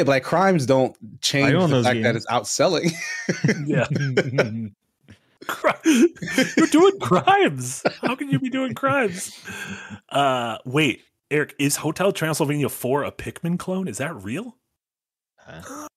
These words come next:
Speaker 1: What?
Speaker 3: I don't know. Eric messaged me to say there was a Hotel Transylvania four game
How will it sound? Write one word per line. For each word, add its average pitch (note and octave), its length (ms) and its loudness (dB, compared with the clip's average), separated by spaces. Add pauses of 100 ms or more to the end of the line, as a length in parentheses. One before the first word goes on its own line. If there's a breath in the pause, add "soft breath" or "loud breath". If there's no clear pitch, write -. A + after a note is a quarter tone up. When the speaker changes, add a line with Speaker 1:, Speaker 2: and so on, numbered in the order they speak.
(220)
Speaker 1:
What? A#3+ 260 0 (100)
Speaker 3:
I C3 60 -6
don't E3 100 -2
know. F#3 140 0
Eric F#3+ 240 2
messaged C3+ 300 -2
me C#3 100 -2
to C3 100 -2
say C3 220 -4
there A#2+ 180 -6
was A#2+ 120 -6
a A#2 40 -4
Hotel C#3+ 360 -4
Transylvania B2+ 760 -6
four B2+ 320 -6
game G#2 340 -10